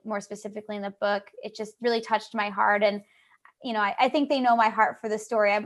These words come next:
I might not get it right all the time, but I'm trying. And, um,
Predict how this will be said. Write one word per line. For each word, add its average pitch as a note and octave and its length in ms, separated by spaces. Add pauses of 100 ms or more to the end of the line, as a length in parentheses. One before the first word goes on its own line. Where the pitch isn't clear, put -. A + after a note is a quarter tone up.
I B3 80
might C#4+ 160
not D#4+ 180
get D#4 140
it D4+ 80
right C#4+ 200
all C4+ 180
the D#4 100
time, D4+ 400 (220)
but B3+ 240
I'm B3 220
trying. B3 680 (360)
And, A3 480 (200)
um, G3+ 560